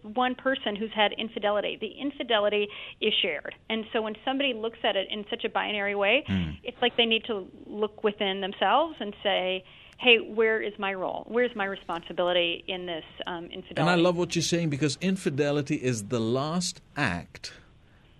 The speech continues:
Speaker 2: that happens after the process.
Speaker 1: In a, right, in a, in a, uh, state of desperation,
Speaker 2: Uh,
Speaker 1: absolutely.
Speaker 2: right. So
Speaker 1: And
Speaker 2: that
Speaker 1: so to that I say, to that I say, and I have to do my part here because I am, you know, the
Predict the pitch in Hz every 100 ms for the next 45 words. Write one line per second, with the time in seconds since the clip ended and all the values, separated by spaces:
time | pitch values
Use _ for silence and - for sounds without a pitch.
0 | - - 113 107 127 127 131 - 120 127
1 | - 123 117 - - 156 190 - 123 85
2 | 285 254 - - - - 233 220 175 -
3 | 226 196 - 220 202 190 - 202 190 190
4 | - - 226 247 226 220 - 190 156 -
5 | 156 180 - 185 - 156 90 85 82 64
6 | - - - - - - - - 113 -
7 | 123 269 285 294 349 285 359 359 294 277
8 | 277 233 233 277 - 269 220 233 208 220
9 | 214 214 233 240 233 247 226 220 202 214
10 | 214 214 202 220 220 - 180 180 180 190